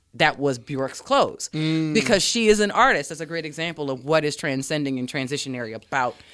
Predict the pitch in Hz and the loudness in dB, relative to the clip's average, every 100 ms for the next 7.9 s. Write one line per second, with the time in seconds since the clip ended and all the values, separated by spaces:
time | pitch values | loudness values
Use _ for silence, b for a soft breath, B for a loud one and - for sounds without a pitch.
0 | B B - 160 190 175 - 151 147 160 | B B 0 4 4 2 0 -4 -4 -4
1 | 147 139 156 110 - - - 160 135 - | -4 -2 -2 -2 -4 -14 -6 -4 -4 -8
2 | - 160 160 151 143 139 - 175 151 147 | -4 2 4 4 0 -4 -6 -4 -4 -4
3 | 160 151 139 170 151 147 - _ _ 156 | -6 -6 -6 -2 -2 -2 -6 _ _ -2
4 | 208 214 202 202 196 190 180 180 165 143 | 0 2 0 0 0 -2 -4 -6 -6 -6
5 | 135 156 147 127 - _ _ _ _ _ | -2 2 2 0 -4 _ _ _ _ _
6 | _ _ _ _ - 151 180 160 147 202 | _ _ _ _ -16 -4 -2 -2 0 2
7 | 202 196 196 156 156 147 147 117 107 | 2 0 -6 -4 -4 -2 -4 -4 -6